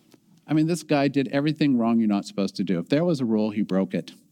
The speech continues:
I love this guy. <laughs> Because he, because I'm, I'm basically a rule follower. So it's like, "Oh, I need somebody to help me stretch in my lived experience of Advent." But there's something about these genealogies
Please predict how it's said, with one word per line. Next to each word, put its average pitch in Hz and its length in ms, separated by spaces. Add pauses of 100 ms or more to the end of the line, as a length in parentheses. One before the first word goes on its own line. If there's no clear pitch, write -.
(180)
I - 160
love - 240
this - 220
guy. - 500
<laughs> - 40 (1300)
Because 185 360
he, 196 160
because 180 440
I'm, 302 160 (160)
I'm 233 120
basically 208 420
a 165 60
rule 190 260
follower. 123 540
So 165 240
it's 156 160
like, 156 180
"Oh, 233 60
I 269 160
need 262 240
somebody 208 320
to 180 40
help 190 220
me 156 140
stretch 190 480
in 143 80
my 143 160
lived 165 280
experience 127 640
of 120 120
Advent." 117 400 (1700)
But - 80
there's 202 180
something 262 360
about 170 300
these 151 220
genealogies 127 1160